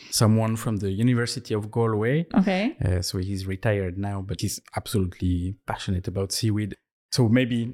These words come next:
Speaker 1: in the future I will be able to
Speaker 2: You'll be a
Speaker 1: tell you the answer when,
Speaker 2: the
Speaker 1: when
Speaker 2: seaweed encyclopedia.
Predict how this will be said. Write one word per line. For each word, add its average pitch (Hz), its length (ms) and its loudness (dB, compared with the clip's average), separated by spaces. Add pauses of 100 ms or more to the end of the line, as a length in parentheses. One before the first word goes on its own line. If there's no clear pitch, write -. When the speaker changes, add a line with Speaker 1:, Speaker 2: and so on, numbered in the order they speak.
(120)
Speaker 1:
in 117 120 2
the 107 60 0
future 104 480 -4
I 107 80 -2
will 110 180 0
be 127 180 2
able 120 220 -2
to 110 460 -4 (120)
Speaker 2:
You'll 208 160 4
be 214 120 2
a - 180 4
Speaker 1:
tell 175 160 6
you 165 240 6
the 135 220 4
answer 135 640 0
when, 117 160 -2
Speaker 2:
the 226 140 4
Speaker 1:
when 107 140 0
Speaker 2:
seaweed 226 460 -2
encyclopedia. 196 840 -2